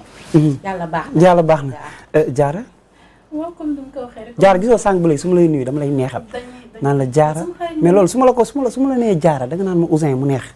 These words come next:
Speaker 3: Ouzin.
Speaker 1: Eh, eh, eh.
Speaker 3: <laughs>
Speaker 1: Vas-y, continue.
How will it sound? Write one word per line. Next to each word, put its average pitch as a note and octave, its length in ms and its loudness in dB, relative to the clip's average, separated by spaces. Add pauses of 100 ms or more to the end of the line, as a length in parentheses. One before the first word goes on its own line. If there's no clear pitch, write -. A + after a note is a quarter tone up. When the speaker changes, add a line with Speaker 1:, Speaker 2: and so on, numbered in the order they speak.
(120)
Speaker 3:
Ouzin. E4 160 -8 (720)
Speaker 1:
Eh, B2 280 0
eh, B2+ 420 0
eh. D#4 420 -8
Speaker 3:
<laughs> - 0 - (800)
Speaker 1:
Vas-y, D3+ 280 2
continue. D3 380 -2